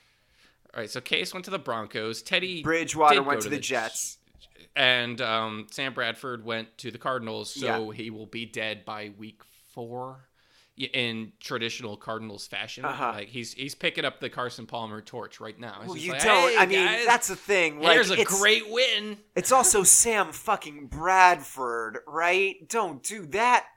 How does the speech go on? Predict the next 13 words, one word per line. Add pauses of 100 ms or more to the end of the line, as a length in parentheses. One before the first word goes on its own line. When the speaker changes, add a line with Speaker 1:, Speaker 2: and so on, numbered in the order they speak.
(100)
Speaker 2:
Don't
do
that.
This
is
not
a
match
that (1600)
portends
very
well
for